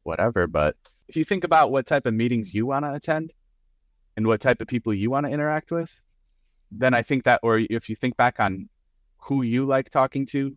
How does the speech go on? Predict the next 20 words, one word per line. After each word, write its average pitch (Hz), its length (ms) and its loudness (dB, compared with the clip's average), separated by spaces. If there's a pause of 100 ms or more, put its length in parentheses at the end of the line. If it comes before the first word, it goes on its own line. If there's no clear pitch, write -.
who 113 140 -4
you 107 220 -2
like 123 260 2
working 131 260 -2
with, 131 260 -4 (460)
I 117 80 -4
think 160 220 0
it'll 127 160 2
pretty 135 240 0
much 104 240 -2
become 95 340 -2
clear, 101 400 0
like, 76 400 -4 (840)
what 110 180 2
the 101 80 -8
qualities 101 520 2
are 90 280 2
that 82 300 -4 (540)
you 104 280 -2
could 92 320 -6